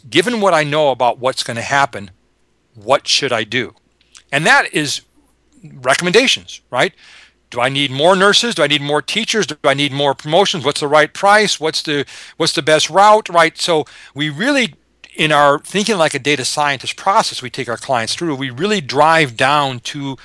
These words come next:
that prescriptive analytics where we deliver recommendations to either, either the customers or more times not to frontline employees who then use those recommendations to actually interact with customers. So this customer is important to me.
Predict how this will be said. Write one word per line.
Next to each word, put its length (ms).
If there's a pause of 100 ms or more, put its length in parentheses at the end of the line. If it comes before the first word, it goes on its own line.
(340)
that 400
prescriptive 560
analytics 640
where 140
we 120
deliver 460
recommendations 840
to 360 (460)
either, 260 (260)
either 380
the 140
customers 640
or 260 (300)
more 240
times 380
not 400
to 80
frontline 580
employees 840 (340)
who 240
then 240
use 320
those 180
recommendations 640
to 180
actually 380
interact 520
with 120
customers. 560 (340)
So 280
this 160
customer 320
is 80
important 420
to 80
me. 240